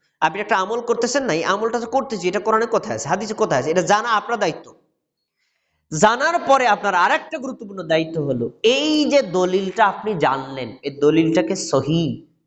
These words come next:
না জয়ীফ না জাল, সঠিক না ভুল, আপনি যেভাবে করছেন সাহাবীগণ কি এভাবে করেছেন কিনা, এটার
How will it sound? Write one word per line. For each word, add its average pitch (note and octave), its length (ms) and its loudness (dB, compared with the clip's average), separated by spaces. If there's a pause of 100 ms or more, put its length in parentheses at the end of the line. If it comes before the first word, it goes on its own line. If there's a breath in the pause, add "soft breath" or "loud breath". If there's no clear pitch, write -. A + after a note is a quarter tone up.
(260)
না D3+ 140 4
জয়ীফ D#3 640 0 (260)
না D#3 120 -2
জাল, F#3+ 500 0 (280)
সঠিক - 880 -4
না E3+ 140 4
ভুল, G3 640 0 (280 loud breath)
আপনি G3+ 360 4
যেভাবে D4+ 360 2
করছেন A3 480 2
সাহাবীগণ F#3 480 -2
কি G3+ 140 -2
এভাবে G3 240 0
করেছেন G#3+ 500 2
কিনা, G3+ 320 2 (360 loud breath)
এটার F3 340 2